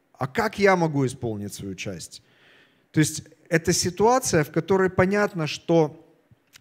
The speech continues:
первородство невозможно ни продать, ни купить. Но есть моменты, которые связаны с первородством, и это прежде всего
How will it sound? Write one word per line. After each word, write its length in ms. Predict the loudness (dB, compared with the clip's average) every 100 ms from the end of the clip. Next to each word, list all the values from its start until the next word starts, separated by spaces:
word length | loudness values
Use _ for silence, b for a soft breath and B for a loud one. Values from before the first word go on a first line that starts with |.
| _
первородство 600 | 0 4 4 2 0 -4
невозможно 680 | -4 -4 -4 -2 -2 -2 -4
ни 180 | -2 -2
продать, 640 | 0 2 4 2 2 -8 b b _
ни 140 | -2
купить. 680 | 0 -2 -2 -4 -4 -8 -14 b b b b b b b -6
Но 120 | -2
есть 500 | 0 0 0 -2 -10 _ _ _ -14
моменты, 880 | -2 0 2 2 2 0 -4 -6 -8 -8
которые 460 | -4 2 4 4 2
связаны 840 | 0 0 4 6 4 2 -2 -4
с 80 | -6
первородством, 840 | -4 -4 -2 -2 -4 -8 -12 -12 -8
и 160 | -10 0
это 340 | 2 2 0
прежде 400 | -4 0 0 0
всего 380 | -6 -4 0 0